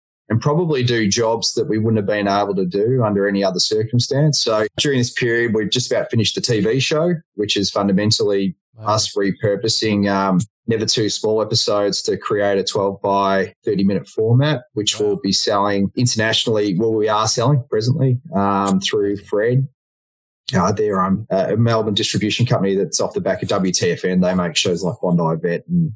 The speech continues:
Speaker 1: Paramedics and a, a lot of other reality formats. But look, they are local. And we, we do like working with local companies where we can because it's, it's such a new industry to us. It's just important to have people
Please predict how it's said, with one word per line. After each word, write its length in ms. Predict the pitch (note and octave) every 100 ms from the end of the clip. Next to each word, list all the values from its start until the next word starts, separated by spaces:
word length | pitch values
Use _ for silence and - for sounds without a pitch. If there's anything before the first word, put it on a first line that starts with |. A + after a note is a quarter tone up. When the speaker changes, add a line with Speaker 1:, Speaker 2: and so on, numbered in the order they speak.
| _ -
Speaker 1:
Paramedics 720 | A2 F#2 F2+ F2 D#2 - -
and 380 | F2 E2 E2+ C#2+ -
a, 220 | F#2+ D#2+
a 20 |
lot 160 | G2+ F#2+
of 100 | F2+
other 220 | F#2 F2
reality 340 | F2 F#2 F2 F2
formats. 560 | - F#2+ F2+ F#2 F2 -
But 140 | G2+ -
look, 220 | F#2+ - -
they 80 |
are 140 | A2+ G#2
local. 600 | G2+ G2+ - A#2 G2 A#2 _ _ G2
And 260 | G2 F#2+ C3+
we, 160 | C3+
we 100 | B2+
do 160 | C#3 D3+
like 300 | B2+ A#2+ -
working 280 | A#2+ A#2+ B2
with 100 | G#2+
local 300 | G#2 A2 G2
companies 480 | - A2 D#3 D#3 A#2+
where 120 | G2
we 100 | F#2
can 320 | - A#2+ D#3
because 420 | B2+ G2+ A2+ - - _ _
it's, 260 | C3+ - - -
it's 260 | B2 -
such 220 | - A#2+
a 40 | G#2+
new 220 | A2+ A2
industry 380 | A#2+ B2+ A#2+ G#2+
to 240 | - G2+
us. 260 | F#2+ - -
It's 140 | G#2+ -
just 160 | B2
important 400 | A#2 A#2+ A2+ F#2
to 60 | C3+
have 240 | G2+ -
people 480 | G#2+ G2+ G2+ F#2+